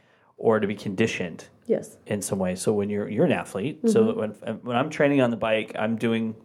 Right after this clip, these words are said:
Speaker 1: a lot of core. People don't think about that. You have to do so much core on the bike. It's,
Speaker 2: Mm-hmm.
Speaker 1: it's very little about your legs. That'll take care of
Speaker 2: Mm-hmm.
Speaker 1: itself. It's, it's about the core. So I'm trying to engage all that stuff. Is it similar to that where you're trying to get those muscles to, to catch and release, so to speak,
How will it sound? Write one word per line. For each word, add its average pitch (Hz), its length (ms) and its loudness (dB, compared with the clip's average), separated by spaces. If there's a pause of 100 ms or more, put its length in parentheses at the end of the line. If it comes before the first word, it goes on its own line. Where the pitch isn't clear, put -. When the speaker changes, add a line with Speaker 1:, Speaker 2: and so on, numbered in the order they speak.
(100)
Speaker 1:
a - 40 0
lot 104 120 2
of 104 80 -2
core. 110 500 4 (200)
People 240 220 2
don't 120 100 2
think 135 140 0
about - 240 -10
that. 82 300 -12 (140)
You 120 80 -4
have 120 80 -10
to 131 80 -6
do 127 120 -2
so 127 140 -2
much 135 160 -2
core 110 240 4
on 98 80 0
the 92 60 -6
bike. 90 200 -2
It's, 202 140 2
Speaker 2:
Mm-hmm. 185 160 -2
Speaker 1:
it's 180 160 -2
very 151 240 6
little 123 220 6
about 92 240 2
your 98 80 -2
legs. 92 380 -4
That'll 107 260 2
take 104 220 -4
care 101 160 0
of 101 80 4
Speaker 2:
Mm-hmm. 85 80 -4
Speaker 1:
itself. 87 360 0
It's, - 280 -14
it's 110 140 -10
about 95 120 -6
the - 60 -14
core. 98 180 -4 (320)
So - 120 -4
I'm 147 60 -2
trying 202 200 2
to 175 60 0
engage 143 360 4
all 104 120 6
that 101 160 -2
stuff. 101 260 0 (320)
Is 175 160 6
it 202 100 6
similar 269 400 4
to 294 80 2
that 277 300 6
where 190 100 4
you're 175 80 6
trying 202 320 2
to 143 100 2
get 170 440 2
those 190 180 8
muscles 151 420 2
to, 113 280 6 (140)
to 117 260 8 (320)
catch - 260 0
and 135 80 0
release, 120 380 2
so 160 120 10
to 151 100 4
speak, 147 460 0